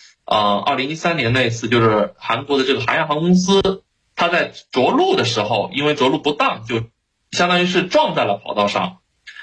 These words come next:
那一次你可以发现它整个机身呢是非常完整的，因为它的这个出事儿的高度啊比较低啊。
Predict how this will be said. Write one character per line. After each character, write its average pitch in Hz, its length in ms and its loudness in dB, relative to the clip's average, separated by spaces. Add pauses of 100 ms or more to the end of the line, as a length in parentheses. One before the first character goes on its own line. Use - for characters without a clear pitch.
(120)
那 277 220 4
一 196 40 -2
次 - 180 -6
你 147 100 0
可 117 100 0
以 151 40 2
发 160 180 0
现 151 100 -2
它 160 120 -2
整 104 260 -2
个 113 80 2
机 170 300 0
身 185 260 4
呢 170 240 4
是 - 240 -4
非 147 140 0
常 127 180 0
完 104 160 -2
整 104 160 -6
的， 104 80 -4
因 120 80 4
为 156 80 2
它 160 160 0
的 143 100 0
这 135 200 0
个 104 260 0 (260)
出 202 200 0
事 190 120 0
儿 180 140 0
的 113 120 -4
高 190 260 0
度 196 180 -4
啊 - 220 0
比 - 80 -16
较 101 140 0
低 214 440 -2 (380)
啊。 95 400 -2